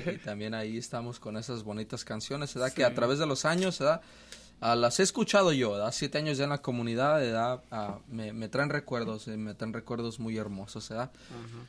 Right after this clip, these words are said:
Speaker 2: ¿Qué hace falta, verdad? ¿Qué hace falta en los ministerios para que sigamos trabajando, para que sigamos luchando, para que sigamos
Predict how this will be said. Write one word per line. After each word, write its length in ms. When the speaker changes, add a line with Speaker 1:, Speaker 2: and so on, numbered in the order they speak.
Speaker 2:
¿Qué 120
hace 180
falta, 480
verdad? 220
¿Qué 100
hace 160
falta 240
en 80
los 120
ministerios 540
para 300
que 80
sigamos 680
trabajando, 560
para 180
que 100
sigamos 340
luchando, 540
para 240
que 100
sigamos 680